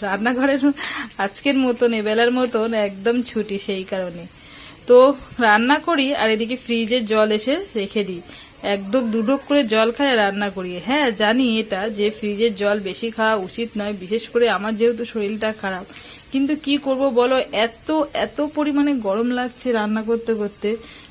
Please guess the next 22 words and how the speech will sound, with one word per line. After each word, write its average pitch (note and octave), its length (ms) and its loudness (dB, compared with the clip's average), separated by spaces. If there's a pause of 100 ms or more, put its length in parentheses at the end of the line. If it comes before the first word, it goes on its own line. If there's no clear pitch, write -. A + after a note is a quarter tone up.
(200)
জল G#3 180 4 (100)
না A#3+ 160 2
খেলে A#3+ 220 2 (120)
হয় F#3 240 -4
না, F#3 60 -6 (100)
জানো F3 220 -6
না, E3 140 -10
মানে, G#3 140 0 (140)
বিশেষ B3 240 -2
করে D#4 120 2 (100)
ঠান্ডা A3 380 2
জল, F3 140 -4 (120)
জল F#3+ 200 -2
না A3 120 0
খেলে C4 220 -2
হয় C#4+ 140 2
না C#4+ 120 4
বলতে C#4+ 160 2 (100)
নর্মাল A#3 320 0
জল B3+ 180 2
খেলেও C4+ 320 0
হয়, A3 160 0